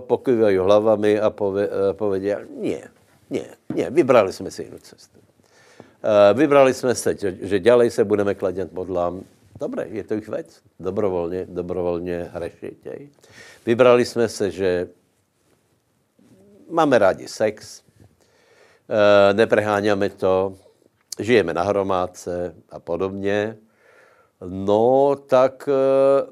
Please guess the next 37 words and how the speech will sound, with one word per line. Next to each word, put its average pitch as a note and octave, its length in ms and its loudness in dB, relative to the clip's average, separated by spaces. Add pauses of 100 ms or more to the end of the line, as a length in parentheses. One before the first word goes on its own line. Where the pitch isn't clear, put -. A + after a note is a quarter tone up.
(120)
pokud D3 540 2
ten C#3 160 -4
člověk C#3+ 280 0
nevěděl, A2+ 460 2
že A2+ 160 -2
to C3+ 100 -4
je B2+ 100 2
hriech, A#2+ 300 -2
tak C3 180 -8
to B2+ 100 -16
prostě, C3 420 -8
tak B2 240 -10
to, C3 140 -10
tak, A2+ 220 -12 (100)
tak A#2 180 -10 (140)
je A#2 200 -6
to A#2 200 -6
jiné. G#2+ 560 -4 (280)
Ale G#2 180 -2
keď B2 220 -6
někdo B2 220 -2
se B2+ 160 -6
to A2 140 -2
dozvě E2 640 -4 (100)
a F2+ 80 -6
teraz A#2+ 300 0
s - 40 -20
tím A#2+ 200 -6
ani A2 180 -6
nechce A2 280 -6
bojovat F2+ 760 -2
a F#2 260 0 (300)
pově, G#2 640 2
eh, F#2+ 960 0
pově, G#2 580 0
že, G2 460 2
že G2 680 2